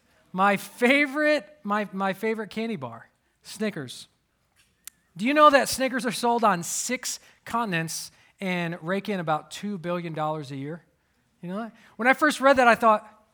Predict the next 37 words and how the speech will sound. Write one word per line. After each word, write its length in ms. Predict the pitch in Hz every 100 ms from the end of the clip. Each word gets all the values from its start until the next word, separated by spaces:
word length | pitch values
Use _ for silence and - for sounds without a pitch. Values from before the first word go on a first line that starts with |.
| _ -
"Come 140 | -
on, 140 | 330 202
Antarctica. 540 | 143 143 156 - 175 - _
<laughs> 200 | _ _
Where 200 | - 269
are 40 | 277
you 120 | 320
having, 360 | 311 226 208 175 - -
Snickers 420 | - 277 320 320
could 140 | - 214
be 200 | 214 208
everywhere," 880 | 196 196 180 190 175 170 170 233 302 _ _ _ _ _ -
uh, 320 | 185 170 175
but 180 | 165 180
apparently 320 | 170 170 160
not 160 | 147 127
everywhere. 360 | 113 113 127 _ _ - - _ - _ _
Uh, 240 | 185 190 202
if 140 | 226
you're 140 | 233 262
old 200 | 262 294
enough, 300 | 277 277 277
you 160 | 240
may 400 | 233 240 262 269
remember 880 | 262 226 220 226 247 214 202 190 190 -
their 260 | 180 185 185
commercial 540 | - 196 254 254 208
campaign, 760 | - 185 165 165 165 160 160 156 - _ -
uh, 160 | 175 165
between 420 | 165 - 190 175
nineteen 400 | 190 233 - 226
ninety-six 600 | 208 208 202 - 202 -
and 100 | 180
the 60 | 160
year 200 | 175 180
two 200 | - 170
thousand. 580 | 180 170 156 135 110